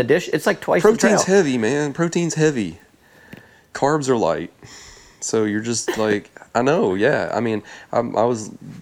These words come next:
Speaker 2: losing muscle mass. I
Speaker 1: Mm-hmm.
Speaker 2: lost, you know, I lost forty, forty-two pounds, but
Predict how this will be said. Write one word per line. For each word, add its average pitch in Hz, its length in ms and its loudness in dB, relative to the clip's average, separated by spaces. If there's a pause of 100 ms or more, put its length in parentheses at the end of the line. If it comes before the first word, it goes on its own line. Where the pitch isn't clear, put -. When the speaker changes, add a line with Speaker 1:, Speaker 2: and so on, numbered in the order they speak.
Speaker 2:
losing 120 500 2
muscle 104 340 -2
mass. - 360 -10
I 92 40 -6
Speaker 1:
Mm-hmm. 104 100 -2
Speaker 2:
lost, - 460 -2 (340)
you 120 80 -4
know, 110 60 0
I 95 40 2
lost 117 300 2
forty, 101 480 -4 (380)
forty-two 98 340 -6
pounds, 139 420 -2
but 87 360 -2